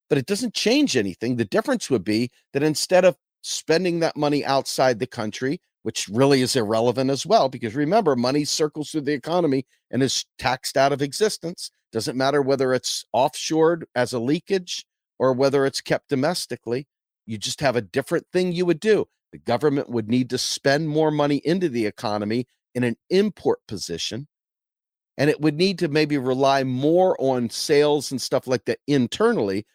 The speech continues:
with an export position, because we would be bringing money in. And it doesn't matter. Remember, money is temporary. It's just a measure. Doesn't mean anything. Don't you sweat whether or not we're bringing in more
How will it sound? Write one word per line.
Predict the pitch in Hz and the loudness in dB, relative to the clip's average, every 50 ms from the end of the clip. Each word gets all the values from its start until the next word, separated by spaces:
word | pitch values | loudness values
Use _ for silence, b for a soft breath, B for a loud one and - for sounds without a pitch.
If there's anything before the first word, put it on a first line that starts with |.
| _ _ - | _ _ -2
with | 120 135 135 - | 0 0 2 2
an | 143 147 - - | 0 0 0 0
export | 160 170 - - - - - - 139 120 - _ - | -2 -2 -2 -4 -8 -8 -6 -4 -4 -4 -4 _ -8
position, | 101 90 - 101 95 - 117 | -12 -10 -8 -6 -6 -6 -8
because | 98 101 - - 113 - | -8 -8 -6 -8 -6 -4
we | 127 127 127 | 0 2 2
would | 123 110 | 2 2
be | 101 120 113 | 0 -2 0
bringing | - 117 123 123 123 120 120 117 110 | 2 2 2 2 2 2 2 2 2
money | 113 113 120 127 127 - | 2 2 2 0 0 2
in. | 165 180 151 104 - _ _ _ _ _ - | 0 0 0 0 -4 _ _ _ _ _ 0
And | 151 165 160 | 0 2 2
it | 160 - - | 0 -2 -2
doesn't | 180 180 165 - 156 | -2 -2 -2 -2 -4
matter. | 156 156 135 101 - _ _ - | -2 -2 -2 -2 -4 _ _ -8
Remember, | 113 131 156 165 151 117 101 - _ _ - | -4 -2 0 0 0 -2 -4 -8 _ _ -2
money | 107 135 147 156 156 | 0 2 2 2 2
is | 147 - - | 0 0 -2
temporary. | - 170 160 151 - 127 110 104 98 104 | -2 -2 -2 -2 -2 -2 -2 -2 -2 -4
It's | 107 - - | -6 -8 -6
just | - 160 - - 156 | -4 -4 -2 0 0
a | 127 | 2
measure. | 127 127 139 151 156 - - 101 - _ _ _ _ _ - | 2 2 4 2 2 2 -2 -8 -10 _ _ _ _ _ -4
Doesn't | - 160 160 156 - 175 143 - - | -2 0 0 0 0 -2 -4 -4 -4
mean | 123 139 143 151 147 147 143 - - | -2 0 2 2 2 2 0 -2 -2
anything. | 156 156 160 147 127 - 113 - - _ _ _ _ - | 0 0 0 0 -2 -4 -8 -8 -8 _ _ _ _ 0
Don't | 151 151 151 147 - _ - | 2 2 2 2 -2 _ -6
you | 143 135 139 143 135 | -4 0 0 0 0
sweat | - - - - - 156 170 180 143 104 - _ - | -2 -4 -6 -6 -4 0 0 2 2 0 -4 _ -6
whether | 127 127 127 127 123 117 120 | -2 0 0 2 2 2 0
or | 117 | 0
not | 127 156 180 151 123 - _ _ _ _ _ - | 0 0 0 0 -2 -4 _ _ _ _ _ -4
we're | 110 135 127 | -2 -2 0
bringing | 98 131 143 143 143 135 131 131 | 2 2 2 2 2 2 2 2
in | 127 127 127 | 2 2 2
more | 117 117 127 131 127 127 123 107 | 2 2 4 4 4 2 2 0